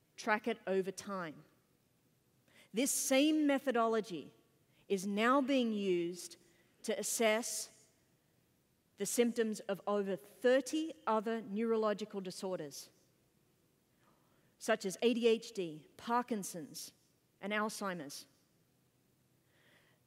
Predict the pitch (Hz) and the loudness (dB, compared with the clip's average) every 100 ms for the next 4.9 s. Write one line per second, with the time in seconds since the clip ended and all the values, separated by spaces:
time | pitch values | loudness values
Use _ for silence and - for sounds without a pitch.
0 | _ - 254 311 294 - 277 294 277 226 | _ 6 6 6 2 4 4 6 4 0
1 | 240 226 - - 190 247 214 208 - 233 | 0 -4 -8 -12 -4 -2 -2 -6 -4 -2
2 | 202 175 - - - - - 220 202 - | -2 -2 -8 -16 -20 -12 -4 -4 -4 -12
3 | - - 277 320 339 254 269 262 254 254 | -10 -2 2 4 2 -2 -4 0 0 0
4 | 233 208 202 202 220 208 143 - | -4 -4 -4 -4 -4 -6 -8 -12